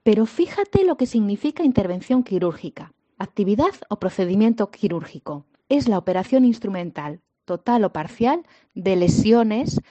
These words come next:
causadas por enfermedades o accidentes, con fines diagnósticos, de tratamiento o de rehabilitación de secuelas. Y según la rae,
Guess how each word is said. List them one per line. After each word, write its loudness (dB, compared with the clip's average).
causadas 0
por -6
enfermedades -6
o -4
accidentes, 0
con -2
fines -2
diagnósticos, -2
de -2
tratamiento 0
o -2
de 2
rehabilitación 0
de 2
secuelas. -2
Y 2
según 4
la 2
rae, 0